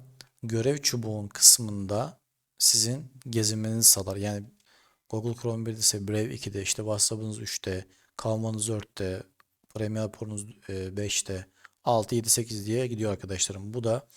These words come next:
uygulama arası hızlı geçiş yapmak isterseniz de işinize yarayacak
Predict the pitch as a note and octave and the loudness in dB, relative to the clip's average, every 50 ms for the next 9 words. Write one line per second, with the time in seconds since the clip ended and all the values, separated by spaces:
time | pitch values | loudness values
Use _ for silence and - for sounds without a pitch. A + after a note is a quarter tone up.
0 | - - - A#2+ A2 G#2+ A2 A2 A2 A2+ A#2 A#2 A#2 A2+ G#2+ - A2+ G#2 G#2 G#2+ | -20 -8 -4 -4 -2 0 0 0 0 2 2 2 4 4 4 4 4 2 -2 -2
1 | G#2+ A#2 A2 A2 - - - - G#2 - - _ G#2+ - - - - - G#2+ G2+ | -2 -2 -2 -2 0 0 0 0 -2 -6 -8 _ -6 0 0 0 2 2 -2 -2
2 | - - G#2 G2 F#2 F#2 G2+ A2+ A#2+ C3+ C3 B2+ - - - G#2+ - - A#2 A2 | -2 -4 -4 -6 -6 -4 -2 -2 -2 -2 -4 -10 -16 -8 0 2 2 2 2 0
3 | G#2 G2+ G#2 G#2 G2 G2+ G#2+ G#2 G2 F#2 G2 A2 A#2+ - - - | -2 0 0 0 0 0 0 -2 -2 -2 -2 -2 -2 -4 -6 -14